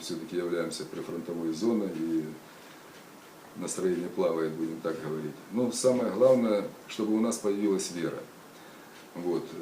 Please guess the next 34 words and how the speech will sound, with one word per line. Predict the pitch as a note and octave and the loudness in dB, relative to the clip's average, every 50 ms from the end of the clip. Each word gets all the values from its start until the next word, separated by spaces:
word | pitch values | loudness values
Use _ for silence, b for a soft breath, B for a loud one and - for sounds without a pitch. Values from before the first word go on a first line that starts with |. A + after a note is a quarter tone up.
| E2 - A#2 | -6 -2 -2
Это | B2 B2 B2 | 0 0 0
тем, | A#2+ - C3 A#2+ A2 | 2 4 6 6 6
чем | - - G2+ G2 | 4 2 0 0
занимается | F#2+ G2+ G#2 G2+ F#2+ F#2 F2 - - E2+ | 0 0 0 2 2 0 0 0 -2 -6
сейчас | D#2+ - F#2 E2 D#2+ - - | -6 -4 -4 -4 -4 -4 -6
Консультативно-экспертный | F#2 E2 E2+ F2 E2 - - - F#2+ F2+ E2+ E2+ - - - D#2+ - - E2+ D#2+ D#2+ E2+ - | -6 -6 -6 -8 -10 -10 -6 -4 -4 -2 -2 -4 -4 -4 -6 -8 -8 -8 -8 -8 -6 -6 -4
совет, | - - A2+ D3 F#3+ G3+ G3+ B B B B B B - - | -2 0 0 2 2 2 0 B B B B B B -12 -6
вот, | F#2 F#2 F#2 E2+ - - - - | -2 0 0 0 -2 -6 -8 -2
при | F#2+ F#2+ | 2 4
О | F#2+ F#2 | 4 4
Б | E2+ E2 F#2 | 4 2 0
Л | F2 F2+ | 0 0
У | |
В | E2+ F2 F#2 D#2 | 0 0 0 0
Д. | D2+ D2+ C#2+ D#2 F2 | -2 -4 -4 -2 2
Вера, | A#2 D#3 F3 E3+ E3 D3 B2+ - - | 6 6 8 8 8 6 4 2 0
э, | A#2 A2+ G#2+ G#2 G#2 G2+ F#2+ F2+ F2+ - - - - - - - | 0 2 2 2 0 0 -4 -8 -10 -12 -16 -18 -20 -20 -4 4
в | |
то, | D#3 E3 F3+ E3 | 6 6 6 6
что | - - - G#2+ G#2 | 4 2 2 4 4
милиция | G#2+ A2 A2 C3+ D#3 B2 - A#2 G#2 F#2+ | 4 4 4 4 2 2 2 0 0 0
все-таки | - - B2 - - A2+ - A2 | 2 2 2 2 2 2 0 2
возродится. | G#2+ G#2+ G2 F#2+ G2+ G2 E2 D#2+ D2+ - - - - - - | 4 4 4 6 6 4 4 4 0 -4 -6 -10 -10 -8 -6
И | G#2 | -4
будет | F#2+ G#2 A#2+ A#2+ A2+ - F#2+ | -2 0 2 4 2 2 2
милиция | G2 G#2+ G#2+ G#2+ G#2 - - F#2+ F#2+ | 2 4 4 4 4 2 2 0 0
той, | - - D#3 F3+ F3+ | 4 8 10 10 10
которую | F3+ - G2+ - B2 A#2 A2+ A2 A2 G#2 | 8 6 2 2 2 2 4 4 2 2
мы | G2 A#2 C#3 C#3 B2+ | 4 4 4 2 2
чаем | - - - C3 C3 B2+ B2 A2 | 0 2 6 6 8 8 8 6
и | A2 G2+ | 4 4
ждем | F2 - E2 D#2+ D2+ D2+ D#2 | 2 0 0 0 0 -2 -4
от | D#2+ - - | -8 -8 -6
нее. | F2+ E2 D#2 D2 C#2 | -4 -4 -2 -2 -4